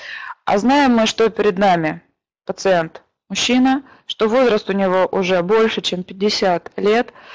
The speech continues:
что тип конституции, ну, я имею в виду сейчас антропометрические данные,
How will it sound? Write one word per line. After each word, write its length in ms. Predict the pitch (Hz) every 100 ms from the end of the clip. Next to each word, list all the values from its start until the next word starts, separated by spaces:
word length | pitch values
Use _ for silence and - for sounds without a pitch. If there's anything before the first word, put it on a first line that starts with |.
| -
что 240 | - - 220
тип 200 | 294 294
конституции, 920 | 240 233 233 233 233 233 - 190 180
ну, 240 | 196 214 190
я 160 | - 202
имею 140 | 202
в 40 | 202
виду 140 | 196
сейчас 300 | 208 202 196
антропометрические 1080 | - 226 220 214 208 220 226 220 - - 202
данные, 500 | 180 196 175 165 160